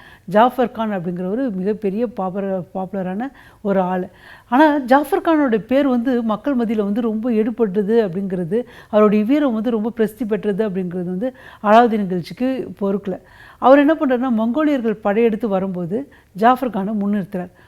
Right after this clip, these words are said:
ஒண்ணு ஜெயிச்சாலும் நமக்கு தான் லாபம், செத்து போனாலும் ஜாஃபர் கான் ஒழிஞ்சான். So அதனால வந்து என்ன பண்றாருன்னா,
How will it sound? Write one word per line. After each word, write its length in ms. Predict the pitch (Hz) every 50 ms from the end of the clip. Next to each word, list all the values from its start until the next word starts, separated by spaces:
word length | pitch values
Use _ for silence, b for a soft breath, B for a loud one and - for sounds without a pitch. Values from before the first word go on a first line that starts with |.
| b b - 202
ஒண்ணு 420 | 196 208 214 220 233 247 269 262 - 170 208
ஜெயிச்சாலும் 380 | 214 233 208 240 220 214 233
நமக்கு 320 | 233 208 196 190 175 196 180
தான் 160 | 196 202 196
லாபம், 340 | 185 180 175 156 175 - - b b b b b b b b
செத்து 300 | - 220 208 - 294 226
போனாலும் 380 | 233 220 202 202 214 247 202
ஜாஃபர் 320 | 180 202 208 208 240 220 190
கான் 140 | 196 196
ஒழிஞ்சான். 480 | 196 185 180 185 190 196 170 190 175 - b b b b b b b
So 160 | - 269 254
அதனால 240 | 233 233 240 247 233
வந்து 160 | 226 226 247
என்ன 160 | 233 226 240
பண்றாருன்னா, 520 | 220 220 196 185 196 185 185 220 269 285